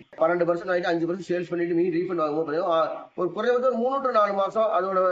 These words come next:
பரிவர்த்தனை எல்லாம் இருந்துச்சு. அதுக்கெல்லாம் முற்றுப்புள்ளி வச்சு எங்களுக்கு வந்து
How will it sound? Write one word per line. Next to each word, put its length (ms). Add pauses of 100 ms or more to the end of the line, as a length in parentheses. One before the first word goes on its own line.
(500)
பரிவர்த்தனை 440
எல்லாம் 200
இருந்துச்சு. 300 (320)
அதுக்கெல்லாம் 540
முற்றுப்புள்ளி 560
வச்சு 300 (340)
எங்களுக்கு 320
வந்து 180